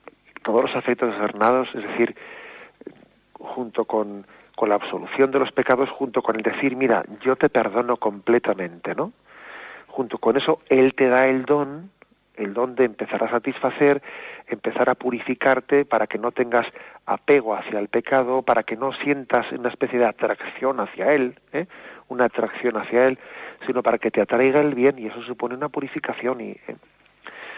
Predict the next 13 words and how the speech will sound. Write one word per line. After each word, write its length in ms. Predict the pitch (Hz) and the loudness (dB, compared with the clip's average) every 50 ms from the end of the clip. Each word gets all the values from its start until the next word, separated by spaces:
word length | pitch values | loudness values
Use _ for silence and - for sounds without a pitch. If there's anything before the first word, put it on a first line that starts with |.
| - - _ - | -18 -18 _ -12
Los 80 | 113 - | -8 -8
sacerdotes, 500 | 127 - - 135 135 127 - 143 143 - - - _ _ _ _ _ _ _ _ _ _ _ _ _ _ _ _ _ - _ - | -4 0 2 2 2 4 6 6 4 4 2 -12 _ _ _ _ _ _ _ _ _ _ _ _ _ _ _ _ _ -20 _ -4
a 100 | 104 104 | 2 2
veces 300 | 123 123 - 147 131 117 | 2 4 4 2 2 2
yo 100 | 127 120 | 0 0
creo 180 | - 131 131 | 2 0 0
que 100 | - - | 0 0
podemos 340 | 95 - 104 110 113 127 123 | -2 -2 0 0 0 -2 -4
pecar 440 | - - 127 - 135 127 123 127 - _ - - - - - - - - _ _ | -2 -2 0 4 4 4 4 4 0 _ -20 -20 -20 -20 -20 -20 -20 -20 _ _
de 160 | - - - | -12 -12 -10
poner 300 | - 101 98 113 120 127 | -10 -8 -4 -2 -2 0
unas 180 | 127 127 117 | 0 -2 -2
penitencias, 760 | - - 123 120 123 - - 139 131 120 - 131 131 131 139 | -2 -4 -2 -2 -2 2 2 2 2 2 2 4 4 4 4